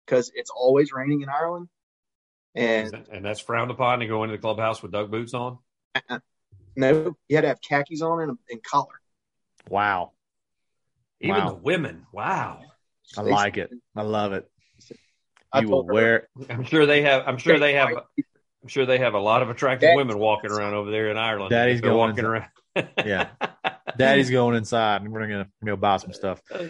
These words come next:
Speaker 2: those
Speaker 3: That's
Speaker 2: Irish
Speaker 3: awesome.
Speaker 2: ladies wearing those khakis and collared shirts, I'm sure they're very attractive.
Speaker 3: Oh,
Speaker 2: <laughs>
Speaker 3: shots fired. All right, so I haven't given my answer yet.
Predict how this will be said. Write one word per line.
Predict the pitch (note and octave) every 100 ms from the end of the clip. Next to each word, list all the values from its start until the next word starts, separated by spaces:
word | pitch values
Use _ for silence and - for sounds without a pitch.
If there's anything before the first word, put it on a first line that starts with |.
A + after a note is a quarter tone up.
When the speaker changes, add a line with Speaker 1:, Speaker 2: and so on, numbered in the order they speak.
| -
Speaker 2:
those | C3+ C3
Speaker 3:
That's | B2+
Speaker 2:
Irish | C3+ B2
Speaker 3:
awesome. | A#2+
Speaker 2:
ladies | A2+ G#2+ A2+
wearing | A#2+ A2+
those | A2 G#2
khakis | C3+ B2 A#2 G#2+
and | G#2
collared | B2 A#2 A2
shirts, | - A#2 F2+
I'm | G2
sure | G#2 G#2+
they're | G2+
very | F2+ F2 F2
attractive. | - - - - _ _ _ D3
Speaker 3:
Oh, | E3+ F3 D3 C3 A#2 G#2+ G2+ G2 F2 E2
Speaker 2:
<laughs> | G2
Speaker 3:
shots | A2 -
fired. | F#2 D#2 C#2+ - _ - _ - _ -
All | C3
right, | A#2+ G2+
so | B2 A#2+
I | A2+
haven't | C3 A2+
given | G#2+
my | G#2+ F#2+
answer | F#2 -
yet. | F#2+ G2